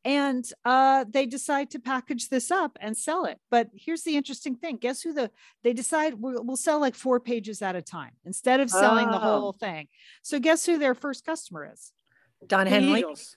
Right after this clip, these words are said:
Speaker 1: It's
Speaker 3: Don
Speaker 1: Don
Speaker 3: Henley.
Speaker 1: Henley.
Speaker 2: Yeah.
Speaker 1: He,
Speaker 2: Okay.
Speaker 1: he ends up selling, like, four pages back to Don Henley. And, you know, I'm sure they, with all this, like, fake made up provenance, I mean, he's selling Don Henley's own work back to Don Henley. Uh,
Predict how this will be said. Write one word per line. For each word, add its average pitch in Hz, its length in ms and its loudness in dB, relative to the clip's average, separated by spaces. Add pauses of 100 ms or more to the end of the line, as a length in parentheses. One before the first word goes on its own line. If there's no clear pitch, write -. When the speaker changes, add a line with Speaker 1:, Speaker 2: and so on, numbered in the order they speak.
Speaker 1:
It's 254 120 2
Speaker 3:
Don 233 140 4
Speaker 1:
Don 277 260 4
Speaker 3:
Henley. - 40 0
Speaker 1:
Henley. 294 400 -2
Speaker 2:
Yeah. 226 200 4 (100)
Speaker 1:
He, 269 120 4
Speaker 2:
Okay. 269 240 8
Speaker 1:
he 311 140 4
ends 392 200 2
up 415 200 2
selling, 302 600 -2
like, 247 240 0
four 311 260 -6
pages 254 420 -8
back 240 280 -2
to 254 80 -8
Don 202 300 -4
Henley. 175 540 -10 (480)
And, 269 220 0
you 427 160 0
know, 311 140 4
I'm 285 100 2
sure 339 320 0
they, 247 300 0 (200)
with 254 280 -2
all 285 180 4
this, 277 260 -8
like, 233 160 -8
fake 240 360 -6
made 233 160 0
up 214 180 -4
provenance, 226 540 -6
I - 40 -14
mean, 240 120 -2
he's 233 240 -2
selling 285 300 -6
Don 240 200 -2
Henley's 220 380 -2
own 196 180 -6
work 233 220 -10
back 175 180 -12
to 185 80 -16
Don 160 260 -16
Henley. 147 440 -20 (400)
Uh, 214 400 4